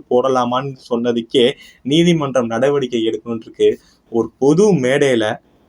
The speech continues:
ஒரு, அ, ராமபிரான், நம்ம கான்ஸ்டிடியூஷன்லயே வந்து ராமபிரான் அவர்களை பத்தி வந்து ஏகப்பட்ட இடத்துல வந்து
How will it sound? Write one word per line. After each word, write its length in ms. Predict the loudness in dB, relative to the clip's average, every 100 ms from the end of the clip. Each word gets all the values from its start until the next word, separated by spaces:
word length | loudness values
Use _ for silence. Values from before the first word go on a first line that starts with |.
| _ _ _ _ -4
ஒரு, 300 | -2 0 0
அ, 220 | 0 0
ராமபிரான், 680 | 0 0 0 2 4 2 0 _ _ -20
நம்ம 240 | -12 -6 -4 -2 -2 -4 -8 -10 -4
கான்ஸ்டிடியூஷன்லயே 920 | 0 0 0 0 0 -4 -2 0 0
வந்து 420 | 0 2 2 2
ராமபிரான் 580 | 0 -2 -2 -2 -2 -2
அவர்களை 360 | -2 -2 -4 -4
பத்தி 380 | -6 -4 -4 -2
வந்து 360 | -2 -2 -4 _ _ _ _ _ -2
ஏகப்பட்ட 800 | 2 2 2 -2 0 -4 0 0
இடத்துல 440 | 0 0 -2 0
வந்து 520 | 0 0 2 2 0